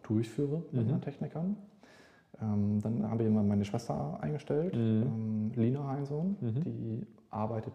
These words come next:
Speaker 1: Vollzeit woanders und ist, ähm, auf vierhundertfünfzig Euro Kraft bei mir angestellt
Speaker 2: Ja.
Speaker 1: und ist eigentlich in allen organisatorischen Themen mit drin. Das heißt, sie ist
Speaker 2: Cool.
Speaker 1: Programmiererin und hilft uns bei kleineren Sachen.
Speaker 2: Mhm.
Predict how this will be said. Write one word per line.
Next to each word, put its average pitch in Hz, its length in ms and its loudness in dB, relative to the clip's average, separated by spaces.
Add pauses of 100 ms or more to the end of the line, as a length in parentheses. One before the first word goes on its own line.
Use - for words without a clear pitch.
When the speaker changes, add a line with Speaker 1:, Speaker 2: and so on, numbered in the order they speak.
(120)
Speaker 1:
Vollzeit 135 580 -4
woanders 180 520 -4 (280)
und 123 460 -4
ist, - 560 -10
ähm, 117 460 -6
auf 107 100 -8
vierhundertfünfzig 131 560 -6
Euro 135 180 0
Kraft - 360 -10
bei 120 400 -4 (160)
mir 120 240 2
angestellt 151 500 0
Speaker 2:
Ja. 110 120 6 (680)
Speaker 1:
und 123 300 0
ist - 220 -6
eigentlich - 520 -2
in - 200 0
allen 113 240 0
organisatorischen 113 760 -2
Themen 98 240 0
mit 98 200 -4
drin. 95 160 -2 (140)
Das - 140 -16
heißt, 104 140 -8
sie - 80 -4
ist - 180 -10
Speaker 2:
Cool. 104 140 -2 (160)
Speaker 1:
Programmiererin 131 680 4
und 123 140 -4
hilft 117 220 -2
uns 110 100 -4
bei - 160 -8
kleineren 143 560 -4
Sachen. 160 380 -4
Speaker 2:
Mhm. 107 300 0